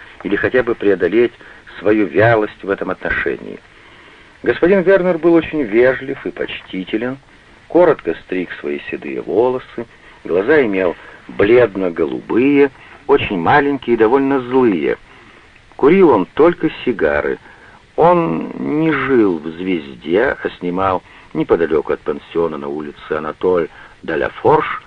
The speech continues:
постоянную квартиру в первом этаже доходного дома и только столовался в пансионе.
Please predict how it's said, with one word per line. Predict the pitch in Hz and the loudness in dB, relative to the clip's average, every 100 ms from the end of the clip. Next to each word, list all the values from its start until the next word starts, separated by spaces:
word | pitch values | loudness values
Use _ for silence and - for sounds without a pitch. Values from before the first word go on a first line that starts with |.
| - - - | -20 -20 -4
постоянную | 104 - 127 165 165 165 | -4 2 2 2 2 -2
квартиру | 156 135 147 - - 110 104 101 98 - _ - - _ _ _ _ | 2 2 2 -4 -6 -2 0 0 -2 -6 _ -20 -20 _ _ _ _
в | - | -18
первом | - 123 117 113 | 0 2 2 0
этаже | 110 98 95 101 | 0 0 2 2
доходного | 98 - 104 87 92 85 | 0 2 2 2 0 -2
дома | 85 90 87 82 - - - - - _ | 0 0 0 -4 -8 -20 -20 -20 -20 _
и | 127 | -2
только | - 185 175 170 - | 2 0 2 -4 -2
столовался | 160 160 135 87 87 82 - 85 | 2 4 4 4 2 0 -6 -8
в | - - | -8 -6
пансионе. | 90 - - 80 76 69 67 | -6 -6 -6 -2 -2 -4 -12